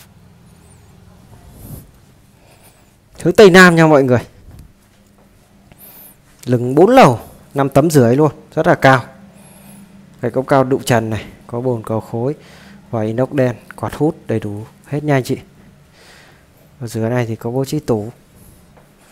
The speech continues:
Phòng đằng sau thì có cửa sổ sau. Có cửa sổ sau và có giường, tủ đầy đủ hết luôn. Anh chị mua thì chỉ vét sách, vali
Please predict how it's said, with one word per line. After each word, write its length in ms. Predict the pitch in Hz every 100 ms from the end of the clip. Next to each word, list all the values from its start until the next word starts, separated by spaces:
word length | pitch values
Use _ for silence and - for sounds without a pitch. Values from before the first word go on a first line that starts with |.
| _ _ -
Phòng 320 | 113 110 110
đằng 100 | 113
sau 260 | - 131
thì 80 | 127
có 140 | 120 131
cửa 140 | - 117
sổ 180 | 120
sau. 280 | 110 156 151 - - _ _ _ _ _ _ _ _ _ _ _ _ _
Có 60 | 135
cửa 120 | - 117
sổ 180 | -
sau 340 | 110 135 127 123
và 420 | 117 110 107 104
có 180 | - 117
giường, 320 | 123 123 113
tủ 340 | 104 104 101 113
đầy 140 | 120
đủ 100 | 107
hết 200 | 110 143
luôn. 160 | 156 139 - _ _ _ _ _ _ _ _ _ _
Anh 80 | 117
chị 160 | 110 104
mua 280 | 117 117 113
thì 120 | 110
chỉ 200 | - 107
vét 300 | 120 127 -
sách, 640 | - - - - 139 -
vali 420 | 127 120 117 117